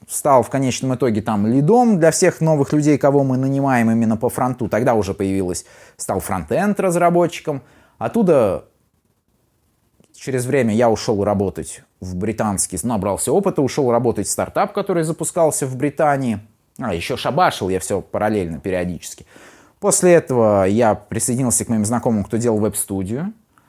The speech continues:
а, техническим директором, мы продвигали свою веб-студию, и в конечном итоге я познакомился с Рексофтом как раз, когда была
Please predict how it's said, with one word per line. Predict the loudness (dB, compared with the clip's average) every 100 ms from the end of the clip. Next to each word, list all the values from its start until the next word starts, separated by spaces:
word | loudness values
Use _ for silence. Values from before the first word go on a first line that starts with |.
| _ _
а, | -6 -2 0 0 -2 -4
техническим | -6 -6 -6 -6 -4
директором, | -2 2 2 0 0 2
мы | 2 0 -2
продвигали | -4 -2 2 2 2
свою | 0 -2
веб-студию, | -2 -2 -2 -2 0 0
и | 0 0
в | -2
конечном | -2 -2 -2 -2
итоге | -2 0 0
я | 0
познакомился | 0 -2 -2 -4 -4 -6
с | -6
Рексофтом | -6 -2 -2 -2 -4
как | -4 -2
раз, | -2
когда | -2 -2 0
была | 2 2 2 0 -4